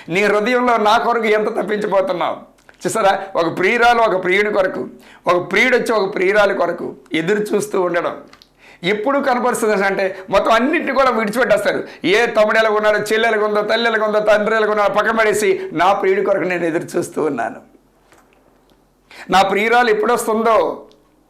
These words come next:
ఏ విధమైనటువంటి డ్రెస్ ధరించకుండా వస్తుందో, ఏ విధమైనటువంటి సంతోషంతో వస్తుందో, ఏ విధమైనటువంటి ఫీలింగ్స్తో వస్తుందో" అని చేసి ప్రియుడు చూస్తూనే ఉంటాడు.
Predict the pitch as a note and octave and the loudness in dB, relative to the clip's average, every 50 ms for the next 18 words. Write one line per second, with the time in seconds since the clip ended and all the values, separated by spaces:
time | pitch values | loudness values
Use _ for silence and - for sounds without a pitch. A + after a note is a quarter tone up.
0 | _ _ _ _ - - - - - G#3 G#3+ A#3+ A#3+ G#3+ A#3 A#3+ A#3+ A#3 G3+ A#3 | _ _ _ _ -20 -18 -8 -2 2 4 4 4 4 2 0 0 -2 -2 -2 -2
1 | A3+ G#3 F#3+ G3+ G#3 - - F3 G3+ F#3+ G#3 G#3 G3+ - G#3 G#3 G3+ G3 F#3+ - | -2 -2 -2 -2 -4 -4 0 0 2 2 2 0 -4 -4 -4 -2 -2 -2 -4 -4
2 | - F#3 F#3 F#3 F#3+ E3+ C#3 - - - - - - - - - - E3+ E3+ G#3 | -6 -4 0 0 2 0 0 -2 -8 -12 -20 -20 -20 -20 -18 -8 -2 0 2 4
3 | A#3 A#3 A3+ A#3+ A#3+ A3+ A#3 G#3+ G3+ A3 A3+ G#3+ G#3+ G#3+ F#3+ F3+ F#3 G#3+ G#3 - | 4 2 2 0 0 0 -2 -2 -2 -2 -2 -2 -2 -2 -2 -2 0 -2 -2 -2
4 | G3 F#3+ F#3+ G#3 F#3 F#3 - - F3+ F3+ F3+ F3+ F3+ D#3+ C3+ - - - - - | -2 -2 0 0 0 0 -2 -4 -6 -4 0 0 0 0 0 -4 -10 -16 -16 -8
5 | - D3+ E3 G3 A#3 A#3+ G#3+ A#3+ A#3+ A#3 A3 G3 G#3+ - - F#3+ G3+ A3 A3+ A3 | -2 2 4 4 4 4 2 0 -2 -2 -2 -4 -4 -4 -2 -2 -2 -2 -2 -4
6 | G#3+ - G3+ G3 G3 G3 - F#3 G3 - G3 F3 G3+ G3 G3 G3+ - G#3 A#3+ C4 | -2 -2 0 0 0 -2 -2 -4 -2 -2 -2 -2 -2 -2 -4 -4 -4 -2 -2 -2
7 | C4+ - B3+ C4 C4 B3+ - C4+ B3+ C4 B3+ B3 G#3+ F3+ D#3 B2 A2+ | -2 -2 -2 -2 -2 0 0 -2 0 0 -2 -2 -2 -4 -4 -6 -6